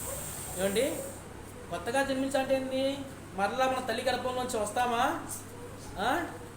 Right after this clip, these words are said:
రాం కదా? వస్తామండి. జన్మించడం అంటే ఏంది? రూపాంతరము చెందటం అండి. కొత్తగా జన్మించడం మనము ఇప్పుడు ఉన్నది కాదు, కొత్తగా దేవునికి రూపాంతరం మనము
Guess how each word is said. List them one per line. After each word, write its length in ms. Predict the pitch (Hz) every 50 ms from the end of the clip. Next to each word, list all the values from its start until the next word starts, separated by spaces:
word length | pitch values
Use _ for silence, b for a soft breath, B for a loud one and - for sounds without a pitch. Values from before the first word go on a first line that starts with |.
| - - - - - - - - - - - - - - - - - - - - - - 165
రాం 220 | 175 214 247 269
కదా? 340 | 269 269 262 262 277 302 311 - - - - - - - - - - - - -
వస్తామండి. 580 | 175 180 - 262 262 262 262 262 262 285 311 311 - - - - - - - -
జన్మించడం 480 | 202 233 269 277 - 277 262 - 262 262
అంటే 220 | 254 262 262 254 254
ఏంది? 340 | 254 254 269 277 285 277 - - - - - - - - - - - 139 147
రూపాంతరము 920 | 185 214 226 - 214 208 208 208 208 196 202 220 269 320 330 294 233 170 - - - - - - - - - - - - - - 165
చెందటం 380 | 160 170 175 175 - 175 156
అండి. 240 | 156 151 151 143 143
కొత్తగా 760 | 127 120 - - - - - 156 - - 196 190 202 208 214
జన్మించడం 460 | 208 - 196 196 190 - 196 190 190 185
మనము 520 | 180 170 165 160 151 151 160 180 196 208 - - - - - - - - 156
ఇప్పుడు 360 | 190 185 - - - 185 180
ఉన్నది 440 | 170 165 160 170 180 196 202 196 180
కాదు, 400 | 180 170 160 156 143 151 156 156
కొత్తగా 840 | - - 160 - - - - - 185 170 175 170 170 165 156 143 - 160
దేవునికి 320 | 160 165 165 156 143 147 143
రూపాంతరం 440 | 170 190 180 - 180 170 165 165 165
మనము 560 | 165 160 160 165 190 226 269 277 247 185 -